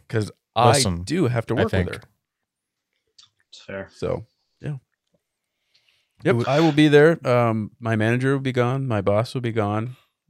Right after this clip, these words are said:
Speaker 1: Um, I don't know if Keith will be there.
Speaker 3: Hmm.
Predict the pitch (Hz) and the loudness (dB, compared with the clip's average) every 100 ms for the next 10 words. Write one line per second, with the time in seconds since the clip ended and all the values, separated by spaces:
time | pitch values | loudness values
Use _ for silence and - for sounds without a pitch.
0 | _ - 92 98 98 - 131 220 180 131 | _ -12 -10 -8 -8 -6 -6 -4 -6 -8
1 | 120 143 185 196 - 165 - 185 180 175 | -6 -4 -4 -8 -8 -10 -8 -10 -8 -8
2 | 175 190 185 190 208 _ _ _ _ _ | -8 -6 -6 -6 -10 _ _ _ _ _
3 | _ _ _ _ _ - 135 | _ _ _ _ _ -8 -6